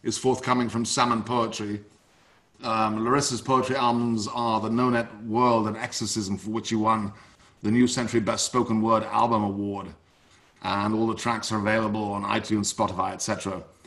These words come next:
Her work has appeared in many anthologies, including,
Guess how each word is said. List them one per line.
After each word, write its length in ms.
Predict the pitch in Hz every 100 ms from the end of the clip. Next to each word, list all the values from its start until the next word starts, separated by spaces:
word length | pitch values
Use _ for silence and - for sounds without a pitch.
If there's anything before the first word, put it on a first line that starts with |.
| - _
Her 180 | 110 107
work 240 | 117 127
has 120 | 113 113
appeared 540 | 101 127 123 110 - - -
in 160 | 110
many 220 | 113 131 127
anthologies, 600 | 113 - 110 104 110 110
including, 760 | 110 - 151 123 104 101 95